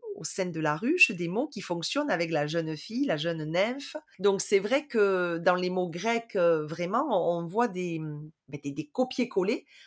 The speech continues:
avec la vie de la femme. Et moi, ça me plaît beaucoup que cette jeune déesse,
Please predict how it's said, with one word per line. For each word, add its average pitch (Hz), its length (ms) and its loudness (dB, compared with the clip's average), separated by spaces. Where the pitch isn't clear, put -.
avec 170 240 2
la 170 180 6
vie 185 320 -4
de 226 100 0
la 190 120 2
femme. 151 400 -2
Et 202 140 4
moi, 262 180 8
ça 285 160 4
me 220 140 2
plaît 226 180 -2
beaucoup 226 320 0
que 262 140 -2
cette 208 400 -2
jeune 320 680 2
déesse, 180 540 2